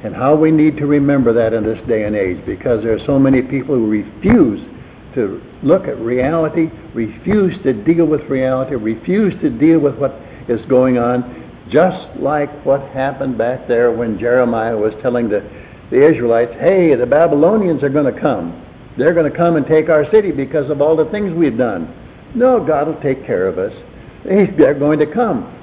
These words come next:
We don't wanna hear what you have to say, Jeremiah. They're going to come. You better get ready." They took and threw him in a well. Thank God there wasn't any water in it, otherwise he'd have drowned. So what do you do with the message?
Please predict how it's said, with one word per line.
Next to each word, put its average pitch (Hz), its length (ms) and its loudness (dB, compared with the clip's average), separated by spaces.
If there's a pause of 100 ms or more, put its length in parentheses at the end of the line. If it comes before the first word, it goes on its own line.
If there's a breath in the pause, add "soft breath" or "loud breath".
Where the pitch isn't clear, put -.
We 143 160 4
don't 165 160 4
wanna 165 280 2
hear 208 220 4
what 185 200 0
you 147 100 -4
have 131 240 -2
to 110 120 -12
say, 120 180 0
Jeremiah. 95 720 -4 (920 loud breath)
They're 151 220 2
going 170 360 2
to 156 100 2
come. 196 360 0
You 135 120 4
better 151 280 2
get 135 220 0
ready." 135 380 -2 (260)
They 175 100 -2
took 170 280 2
and 165 140 -4
threw 175 140 2
him 170 140 0
in 160 100 2
a 160 80 4
well. 143 500 0 (520)
Thank 135 260 -2
God 131 260 0
there 117 120 4
wasn't 117 260 0
any 123 140 2
water 160 420 4
in 107 100 -2
it, 139 120 -2
otherwise 131 340 4
he'd 127 120 -4
have 131 100 -2
drowned. 135 500 -6 (1120)
So 120 340 4
what 165 120 4
do 170 60 -4
you 165 120 4
do 165 200 4
with 170 220 0
the 143 240 -2
message? 185 640 -4